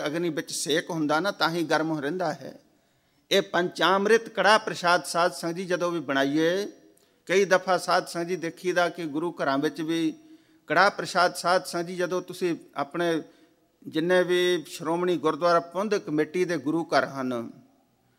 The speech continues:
ਉੱਥੇ ਤੁਸੀਂ ਕਿਤੇ ਵੀ ਚਲੇ ਜਾਓ, ਤੁਹਾਨੂੰ ਇੱਕੋ ਜਿਹਾ ਪ੍ਰਸ਼ਾਦ ਮਿਲੇਗਾ। ਇੱਕੋ ਜਿਹਾ ਮਤਲਬ ਇਹ ਨਹੀਂ ਕਿ ਵੀ, ਅਹ, ਜਿੰਨ-, ਜਿੰਨਾ ਤੁਸੀਂ, ਉਹ ਤਾਂ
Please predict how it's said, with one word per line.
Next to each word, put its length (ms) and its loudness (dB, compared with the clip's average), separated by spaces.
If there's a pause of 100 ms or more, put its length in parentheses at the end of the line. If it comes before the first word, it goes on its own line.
(220)
ਉੱਥੇ 280 -4
ਤੁਸੀਂ 300 -2
ਕਿਤੇ 320 2
ਵੀ 120 0
ਚਲੇ 220 2
ਜਾਓ, 100 2
ਤੁਹਾਨੂੰ 300 -4
ਇੱਕੋ 360 2
ਜਿਹਾ 240 2
ਪ੍ਰਸ਼ਾਦ 500 0
ਮਿਲੇਗਾ। 480 -4 (1080)
ਇੱਕੋ 280 0
ਜਿਹਾ 140 2
ਮਤਲਬ 320 0
ਇਹ 160 0
ਨਹੀਂ 140 -2
ਕਿ 100 -2
ਵੀ, 160 0
ਅਹ, 480 -12 (400)
ਜਿੰਨ-, 340 -2
ਜਿੰਨਾ 300 2
ਤੁਸੀਂ, 340 2
ਉਹ 140 -2
ਤਾਂ 200 2